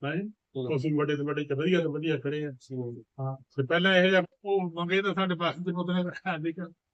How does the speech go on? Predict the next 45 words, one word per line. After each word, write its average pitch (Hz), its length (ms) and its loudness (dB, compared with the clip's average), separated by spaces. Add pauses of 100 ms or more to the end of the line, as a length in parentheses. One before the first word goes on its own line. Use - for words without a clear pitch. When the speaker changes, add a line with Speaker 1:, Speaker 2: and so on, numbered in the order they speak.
(140)
Speaker 1:
ਮੰਗੇ 151 280 2
ਚੱਲ 165 220 -2
ਰਹੇ, 160 80 -2
ਵਾਹਵਾ 165 300 -2
ਚੱਲ 156 260 -8
ਰਹੇ, 156 140 -6
Speaker 2:
ਹਾਂ। 147 300 -4
Speaker 1:
ਥੋੜੇ 165 140 2
ਜਿਹੇ 170 120 0
ਉਹਦੇ 165 160 -4
ਮੰਗੇ 143 440 -8
ਕੋਈ 135 140 -6
ਨਹੀਂ। 135 160 -14
Speaker 2:
ਕਿਹੜੇ 190 280 6
ਪਿੰਡ 202 240 6 (580)
ਗਏ 165 200 8
ਬਰਾਤ 165 260 6
ਲੈ 160 160 2
ਕੇ? 151 120 -4
Speaker 1:
ਲੋਹਗੜ੍ਹ। 151 1300 -8 (300)
Speaker 2:
ਲੋਹਗੜ੍ਹ? 175 520 8 (260)
Speaker 1:
ਹਾਂ। 123 100 -8 (240)
Speaker 2:
ਇਹ 190 140 4
ਕਿੱਥੇ 214 240 2
ਆ 202 80 8
ਲੋਹਗੜ੍ਹ 196 360 6
ਪਿੰਡ? 170 240 2 (500)
Speaker 1:
ਇਹ 139 120 -4
ਲੋਹਗੜ੍ਹ 165 380 -2
ਹੈਗਾ 165 260 -2
ਜੀ, 175 80 -4
ਇੱਕ 170 120 -8
ਤਾਂ 165 300 -6 (840)
ਧਰਮਕੋਟ 156 480 4
ਦੇ 160 60 2
ਨਾਲ। 147 220 2
ਧਰਮਕੋਟ 156 480 2
ਦੇ 165 80 0
ਨਾਲ 143 320 0
ਹੀ 147 140 -8
ਆ। - 20 -6
Speaker 2:
ਮੋਗੇ 160 360 6
'ਚ 180 80 -2
ਹੀ 185 160 6
ਹੈ? - 80 0